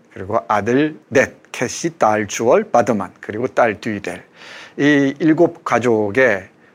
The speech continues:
의사 피바디라는 의사가 등장하고요. 목사 휘트필드,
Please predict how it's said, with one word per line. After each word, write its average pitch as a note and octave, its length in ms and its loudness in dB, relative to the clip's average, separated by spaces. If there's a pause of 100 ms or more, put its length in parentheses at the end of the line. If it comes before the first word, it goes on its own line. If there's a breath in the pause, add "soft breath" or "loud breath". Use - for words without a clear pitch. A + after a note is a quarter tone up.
(120 soft breath)
의사 C#3+ 340 -2
피바디라는 A#2+ 880 0
의사가 G#2+ 440 -4
등장하고요. G#2+ 760 -4 (180)
목사 G#2+ 400 -2
휘트필드, - 720 -6